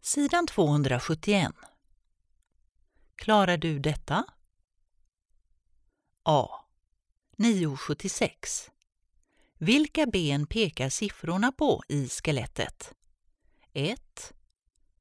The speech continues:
två, tre, fyra, fem.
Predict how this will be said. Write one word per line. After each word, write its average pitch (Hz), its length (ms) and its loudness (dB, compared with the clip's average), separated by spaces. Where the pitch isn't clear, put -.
två, 147 520 -2
tre, 160 460 -2
fyra, 160 600 -2
fem. - 440 0